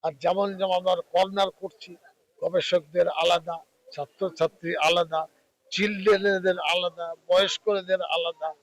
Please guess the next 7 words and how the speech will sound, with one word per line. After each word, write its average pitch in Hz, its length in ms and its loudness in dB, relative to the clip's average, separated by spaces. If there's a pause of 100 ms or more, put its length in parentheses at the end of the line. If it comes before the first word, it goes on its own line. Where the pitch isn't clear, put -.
(160)
অ্যাপ 190 240 6
যেটা 208 320 0
আমরা 214 220 6 (100)
করলাম, 165 360 -2 (600)
এতে 220 200 4
অনেক 226 420 6
নতুন 214 480 2